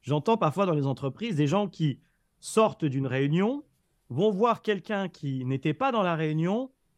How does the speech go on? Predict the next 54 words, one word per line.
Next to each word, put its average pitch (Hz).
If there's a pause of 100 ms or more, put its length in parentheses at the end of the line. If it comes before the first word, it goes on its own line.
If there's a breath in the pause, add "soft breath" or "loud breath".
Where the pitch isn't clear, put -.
(120)
et 143
lui 160
disent, « 214
Tiens, 233
il -
faudrait 185
que -
je 190
te 165
fasse 226
le 156
feedback 196
de 180
la 180
réunion 180
de -
ce -
matin. » 156 (760)
Bah, -
pour 117
moi, 165
c'est 135
pas 147
du 117
feedback. - (640)
C'est -
du 101
passage 110
d'informations, 117
c'est -
du 113
transfert 180
d'informations, 165
c'est 156
du 131 (220)
partage, 233 (300 soft breath)
c'est 196
tout 330
ce 330
que 370
tu 226
veux, 196
mais 190
c'est 165
pas 170
du 151
feedback. - (320)
Le 139
feedback, 165
c'est 185
vraiment 190
cette 208
idée 190
que, 143